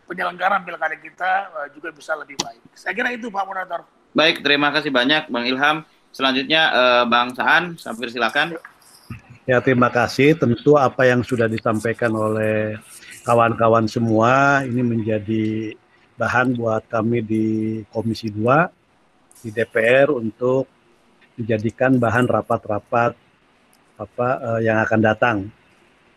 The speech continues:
Speaker 3: Yang berikutnya juga tentu kami juga nanti ingin memastikan bahwa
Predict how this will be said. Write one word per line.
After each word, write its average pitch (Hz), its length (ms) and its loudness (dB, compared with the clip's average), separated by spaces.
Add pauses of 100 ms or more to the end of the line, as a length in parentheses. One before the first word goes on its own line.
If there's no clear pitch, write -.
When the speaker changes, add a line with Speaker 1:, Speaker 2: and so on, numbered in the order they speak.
(460)
Speaker 3:
Yang 123 480 4
berikutnya 143 480 2
juga 143 160 6
tentu 131 400 0
kami 131 320 2
juga 131 240 2
nanti 120 480 0
ingin 117 320 0
memastikan 120 880 0
bahwa 110 800 -2